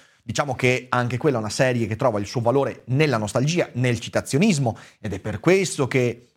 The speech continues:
avrebbe dovuto essere una serie, una stagione e basta. Poi vedono questo successo incredibile e dicono: "Sai cosa? Ne facciamo altre." Peraltro questi Duffer Brothers, che c'hanno anche quasi il mio nome,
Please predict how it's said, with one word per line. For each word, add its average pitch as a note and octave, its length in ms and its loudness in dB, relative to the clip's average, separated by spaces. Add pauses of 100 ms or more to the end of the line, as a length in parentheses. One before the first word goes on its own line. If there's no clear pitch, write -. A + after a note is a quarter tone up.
(200)
avrebbe C#3+ 520 2
dovuto B2+ 360 0
essere A#2 800 -2 (400)
una F3 360 4
serie, G2 840 -2 (120)
una A3+ 380 2
stagione F#2 1040 -2 (420)
e G#2+ 100 0
basta. - 560 -6 (500)
Poi C4 200 2
vedono E3+ 260 0
questo D#3 180 -2
successo B2+ 300 -4
incredibile B3+ 480 0
e A#3 40 0
dicono: D#3+ 500 -2
"Sai - 260 -4
cosa? B2+ 520 -4
Ne A2 100 -6
facciamo G#3+ 420 0
altre." G2+ 400 -4
Peraltro A#2 320 0
questi A#2+ 400 -4
Duffer C#3+ 420 0
Brothers, G#2 600 -2
che A2 80 -8
c'hanno B2 240 -2
anche B2+ 240 -4
quasi C#3+ 340 -2
il A2+ 100 0
mio A2+ 140 0
nome, F#2+ 420 -4